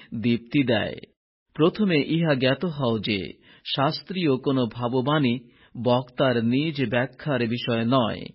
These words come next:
কারণ ভাববাণী কখনো মনুষ্যের ইচ্ছাক্রমে উপনীত হয় নাই,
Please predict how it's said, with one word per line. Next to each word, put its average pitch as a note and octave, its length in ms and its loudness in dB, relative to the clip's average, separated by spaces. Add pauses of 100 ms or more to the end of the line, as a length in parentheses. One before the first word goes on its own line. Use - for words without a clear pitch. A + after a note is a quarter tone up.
(300)
কারণ B2+ 420 2 (340)
ভাববাণী B2+ 580 0 (260)
কখনো D3+ 420 0
মনুষ্যের C3+ 600 0
ইচ্ছাক্রমে C3 920 -2 (240)
উপনীত D3+ 520 -2
হয় A#2+ 340 -2
নাই, A2+ 260 -2